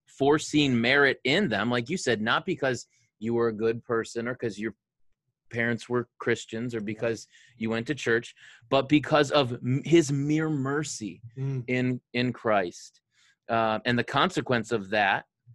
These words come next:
Speaker 1: uh, is called, and this is that golden chain of redemption that you've alluded to before. Because you're elected, you are then called justified and glorified. Election starts that golden
Speaker 2: Golden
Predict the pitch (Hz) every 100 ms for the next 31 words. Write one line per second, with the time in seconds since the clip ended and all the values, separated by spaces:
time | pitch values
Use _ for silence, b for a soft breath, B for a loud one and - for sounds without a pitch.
0 | _ _ _ 110 107 104 120 117 104 -
1 | 127 117 110 104 117 113 127 123 104 104
2 | 104 120 120 110 104 - 117 110 104 104
3 | 98 110 120 113 101 85 107 98 101 104
4 | - 101 - 127 110 b b - 143 131
5 | 151 160 180 143 139 143 123 123 185 -
6 | 113 104 120 127 120 110 117 113 - 120
7 | 113 107 107 - _ _ _ - 123 -
8 | 117 - 110 98 92 110 107 107 107 101
9 | 104 98 - 117 127 165 - - 120 113
10 | 113 - 139 143 127 - 104 104 131 120
11 | 101 - _ _ _ _ - _ _ _
12 | _ 113 110 151 -